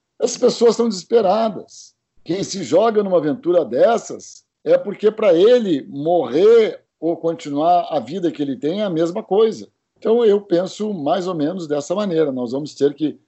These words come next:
buscar pela necessidade, né? A necessidade conscientiza, através da necessidade de conscientizar as pessoas de que nós precisamos de um planeta mais sustentável,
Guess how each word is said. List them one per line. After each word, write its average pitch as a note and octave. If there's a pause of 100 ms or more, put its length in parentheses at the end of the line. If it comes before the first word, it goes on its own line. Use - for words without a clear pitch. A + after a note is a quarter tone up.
(140)
buscar D3
pela D3
necessidade, C#3+ (100)
né? C#3 (280)
A B2
necessidade D3
conscientiza, A#2+ (220)
através D#3+
da E3+
necessidade D#3
de B2+
conscientizar C#3
as D3+
pessoas D3+
de -
que C3
nós C#3+
precisamos C#3 (280)
de A2+
um D3
planeta D#3
mais C#3
sustentável, C#3